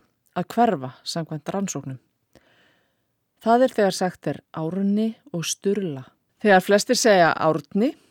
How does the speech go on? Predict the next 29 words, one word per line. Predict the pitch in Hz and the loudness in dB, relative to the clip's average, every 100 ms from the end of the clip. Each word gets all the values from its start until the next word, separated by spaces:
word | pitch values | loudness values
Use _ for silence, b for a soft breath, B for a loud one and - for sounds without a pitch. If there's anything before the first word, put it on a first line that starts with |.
| b - | b -4
eða | 226 147 | 0 0
Árni | 127 151 208 - _ _ - | -2 -6 -6 -8 _ _ -8
og | 175 | -6
Sturla | - 262 269 - 147 127 - _ _ 165 | -4 -2 -2 -4 -8 -12 -12 _ _ -8
með | 156 143 _ | -8 -8 _
lokhljóði | 175 185 320 - - 175 160 | -4 -4 -4 -8 -4 -2 -2
á | 165 | -2
milli | 170 170 170 | -4 -4 -6
R | - 214 170 | -4 -6 -4
og | 165 | -6
N | 208 139 143 - | -6 -8 -12 -10
og | 180 160 | -8 -6
R | - | -8
og | 214 | -8
L. | 185 _ - _ _ _ b b b b b b | -8 _ -20 _ _ _ b b b b b b
Enn | 185 214 | 0 2
ein | 233 233 | 4 2
mállýskan | 214 175 - 147 156 | 2 0 -4 -6 -8
sem | 170 - | -8 -6
einsætt | 185 226 247 226 - | -2 -2 -2 -4 -4
er | 214 202 | -4 -2
að | 196 | -4
halda | 202 190 156 | -4 -6 -4
við | 151 - - | -6 -10 -8
að | 190 190 | -4 -2
mati | 180 - 190 | -2 -2 -4
Árna | 147 147 139 | -4 -6 -8
okkar | 139 175 | -8 -6
Böðvarssonar. | 175 147 135 131 127 | -4 -4 -6 -10 -12